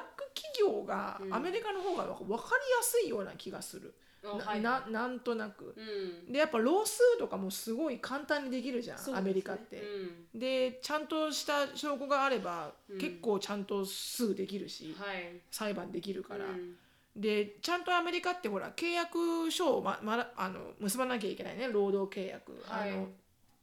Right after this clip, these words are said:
Speaker 1: コントラクトを。
Speaker 2: うん。
Speaker 1: あの、エンプロイメントコントラクトを。
Speaker 2: はい。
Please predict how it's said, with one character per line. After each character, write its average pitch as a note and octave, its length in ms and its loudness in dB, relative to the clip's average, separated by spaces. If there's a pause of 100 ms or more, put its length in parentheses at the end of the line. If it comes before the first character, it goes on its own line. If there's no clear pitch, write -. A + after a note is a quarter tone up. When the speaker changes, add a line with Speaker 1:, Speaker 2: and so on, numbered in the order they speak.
(580)
Speaker 1:
コ A3+ 140 -2
ン G3 60 0
ト G3+ 100 0
ラ G3 100 0
ク - 100 -14
ト F#3+ 80 -4
を。 F3 180 -4
Speaker 2:
う G#3 420 -6
ん。 - 20 -
Speaker 1:
あ F#3 120 -2
の、 F3+ 280 -8
エ A3+ 100 2
ン G#3+ 60 -2
プ A3 100 2
ロ A3 60 4
イ G#3+ 40 2
メ G#3+ 100 2
ン - 20 0
ト G#3+ 100 0
コ A3+ 140 0
ン G#3 60 -2
ト F3+ 100 -4
ラ - 100 -10
ク - 100 -18
ト A#3+ 100 -8
を。 A#3 80 -6
Speaker 2:
は A3 100 -2
い。 F#3 160 -6